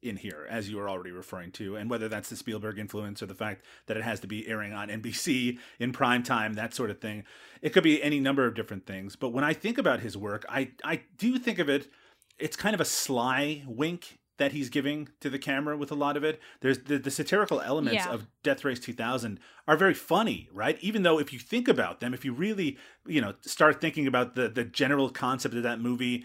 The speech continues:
Speaker 1: and the way media is shown in that movie, there's a darkness that it, it, it is, it goes to places that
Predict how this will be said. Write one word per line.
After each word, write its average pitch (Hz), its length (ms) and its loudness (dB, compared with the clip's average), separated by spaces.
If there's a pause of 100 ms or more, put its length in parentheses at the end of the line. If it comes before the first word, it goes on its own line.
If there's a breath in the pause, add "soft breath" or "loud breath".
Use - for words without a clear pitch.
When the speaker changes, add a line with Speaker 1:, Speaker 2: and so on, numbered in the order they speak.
(140 loud breath)
Speaker 1:
and 113 80 -6
the 113 60 -2
way 120 140 2
media 123 440 0
is 120 240 0
shown 123 280 0
in 123 80 0
that 120 160 0
movie, 123 340 -4 (240 loud breath)
there's 147 160 6
a 147 60 4
darkness 156 400 6
that 127 200 2
it, 127 220 -2
it, 143 220 -2
it 139 140 2 (280)
is, 131 460 2 (720)
it 156 100 -2
goes 165 240 6
to - 80 -4
places 143 400 2
that 127 240 2